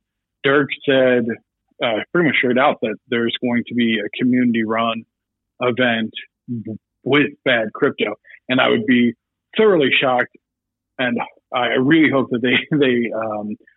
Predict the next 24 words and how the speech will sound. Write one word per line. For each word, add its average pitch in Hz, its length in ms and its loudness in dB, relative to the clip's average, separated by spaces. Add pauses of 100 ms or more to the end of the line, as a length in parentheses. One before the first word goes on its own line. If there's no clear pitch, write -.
(180)
do 131 160 2
something 120 220 2
with 110 140 -2
their 113 120 -2
card 117 260 -2
game, 104 220 -4
too, 113 180 -2
'cause 104 120 -10 (500)
that 120 140 0
is 113 200 -2
pretty 113 200 -2
cool. 110 420 -4
And 110 340 -8
I'm 104 160 -10 (140)
spacing 143 400 0
on 127 100 0
the 120 80 0
name. 110 460 -4 (1080)
Uh, 156 260 4
what's 151 200 2
their 156 160 2
card 143 240 2
game 127 200 2
called? 117 340 -2